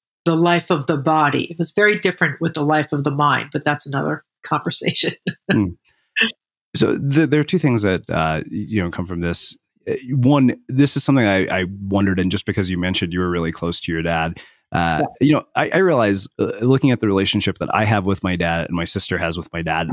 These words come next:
Speaker 2: I, I think they're two fundamentally different relationships. And for a long time, I used to kind of envy that and think, "Oh, um, I'm not gonna have that. Maybe it's,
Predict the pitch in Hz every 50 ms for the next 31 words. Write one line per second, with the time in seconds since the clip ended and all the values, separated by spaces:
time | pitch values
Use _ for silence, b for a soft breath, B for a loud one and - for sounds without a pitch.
0 | 85 - - 95 101 - 87 104 - 123 107 - 110 101 - - 110 - - 113
1 | 98 92 95 92 90 85 85 85 85 - - 85 87 123 156 196 196 - 127 98
2 | - 101 - - 123 - - 135 104 214 240 247 185 156 - 135 123 113 107 104
3 | 71 87 107 104 107 113 - - 110 98 - _ - - 110 101 98 87 - -
4 | 104 107 95 95 90 87 85 80 95 98 98 95 92 - - 107 98 82 80 78
5 | b b b b b b b _ _ - 98 98 92 90 90 85 85 87 - _
6 | _ 120 123 120 110 104 98 98 - - 90 87 85 92 90 82 90 87 87 85
7 | - 95 92 90 87 90 - - -